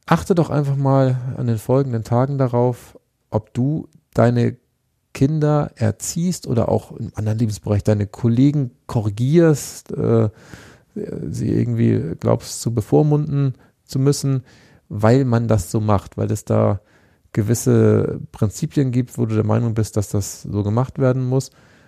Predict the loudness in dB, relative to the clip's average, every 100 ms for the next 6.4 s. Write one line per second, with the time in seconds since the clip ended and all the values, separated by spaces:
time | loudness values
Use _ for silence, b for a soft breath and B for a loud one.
0 | b _ -4 2 4 4 2 0 2 2
1 | 0 0 0 2 2 4 2 0 -4 -6
2 | -4 -2 -2 -2 0 0 0 -6 -2 0
3 | 0 -4 b b b 0 0 0 -6 -6
4 | 0 2 4 2 -2 0 0 0 -4 -2
5 | 2 2 2 0 -2 -2 -4 -4 0 0
6 | 0 -2 -2 -2